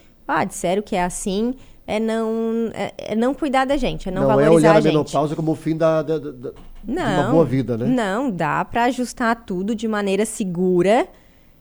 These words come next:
Speaker 1: e voltar a viver normal.
Speaker 2: Mesmo naqueles casos de sintomas mais, mais graves, mais, né? É possível
Speaker 1: É
Speaker 2: amenizar
Speaker 1: possível.
Speaker 2: também, né?
Speaker 1: Com certeza.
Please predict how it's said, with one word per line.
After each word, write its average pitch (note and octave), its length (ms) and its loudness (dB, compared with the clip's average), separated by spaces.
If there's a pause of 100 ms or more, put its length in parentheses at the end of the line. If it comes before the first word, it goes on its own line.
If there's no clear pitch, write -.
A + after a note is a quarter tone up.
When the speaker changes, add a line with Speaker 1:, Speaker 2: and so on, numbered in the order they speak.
(460)
Speaker 1:
e A3+ 100 0
voltar B3+ 600 0
a G#3+ 40 -2
viver B3 280 -2
normal. C#4 460 -4 (300)
Speaker 2:
Mesmo G3+ 460 2
naqueles F#3+ 380 0
casos D#3+ 240 2
de C#3 80 -12
sintomas D3 520 -2
mais, B2+ 720 -6 (340)
mais G2+ 720 -14 (380)
graves, A2+ 760 -6
mais, G#2+ 480 -12 (140)
né? B2+ 280 -14 (420)
É - 240 -6
possível C3+ 640 2
Speaker 1:
É D3+ 60 0
Speaker 2:
amenizar B2 480 -2
Speaker 1:
possível. A2+ 180 -10
Speaker 2:
também, G2+ 220 -12
né? C3 120 -12
Speaker 1:
Com E3+ 140 -2
certeza. F#3 560 -2